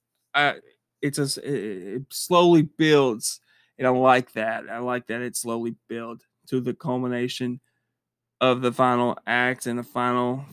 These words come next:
fight, and just, I really enjoyed it. But anyway, that has been my thoughts on The Marksman starring Liam Neeson. If, I'm not gonna tell you to rush out and see it in theater, but if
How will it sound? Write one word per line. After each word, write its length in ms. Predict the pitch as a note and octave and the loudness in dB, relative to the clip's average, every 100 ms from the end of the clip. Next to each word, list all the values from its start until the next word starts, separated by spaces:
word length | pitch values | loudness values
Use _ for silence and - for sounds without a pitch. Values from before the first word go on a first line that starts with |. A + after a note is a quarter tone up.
| - | -6
fight, 540 | C3+ C3 C3+ C3+ B2+ - | 0 2 4 2 0 -2
and 400 | B2 B2+ G#2+ C3+ | -2 -2 -6 -6
just, 260 | C#3+ C#3 - | -6 -8 -2
I 380 | B2 C3 C3 C3 | 2 4 2 0
really 300 | C3 B2+ A#2+ | 0 -2 -2
enjoyed 400 | A#2+ B2 B2 A#2+ | -4 -6 -6 -8
it. 160 | A2+ - _ _ _ | -12 -16 _ _ _
But 80 | - | 4
anyway, 320 | G#3 G#3 F#3 | 6 6 6
that 200 | F3 E3+ | 4 4
has 140 | D#3+ D3+ | 4 2
been 180 | D#3+ D3+ | 4 6
my 200 | C#3+ C#3 | 4 4
thoughts 440 | C#3+ C3+ C3 - - | 4 4 4 -2 -2
on 220 | D3+ D#3 | 0 0
The 60 | D3 | 2
Marksman 440 | D3 C#3+ - D3 | 2 2 -2 -6
starring 360 | C#3 C#3+ C3+ C#3 | -2 0 0 0
Liam 200 | C#3 C3+ | 0 -2
Neeson. 420 | C3 - C3+ B2+ | -2 -4 -4 -4
If, 120 | C3 - E3 _ _ _ _ - _ _ _ _ _ _ _ _ | -6 -12 -20 _ _ _ _ -20 _ _ _ _ _ _ _ _
I'm 140 | D#3+ F#3+ | 2 4
not 180 | F#3+ | 4
gonna 160 | F#3 F3+ | 4 2
tell 140 | F3+ | 2
you 80 | F3 | 0
to 80 | D#3+ | 2
rush 260 | D#3+ D#3 F3 | 2 2 2
out 140 | D#3 | 2
and 100 | B2+ | 0
see 260 | - D#3+ D#3 | 0 2 4
it 180 | D3 | 2
in 100 | C#3 | 0
theater, 520 | C#3+ D3+ D3 D3 D3 C#3+ | -2 0 2 4 4 0
but 540 | C#3+ C#3+ C#3+ C#3 C3 - _ - | 0 2 4 2 0 -6 _ -8
if 200 | C#3+ | -6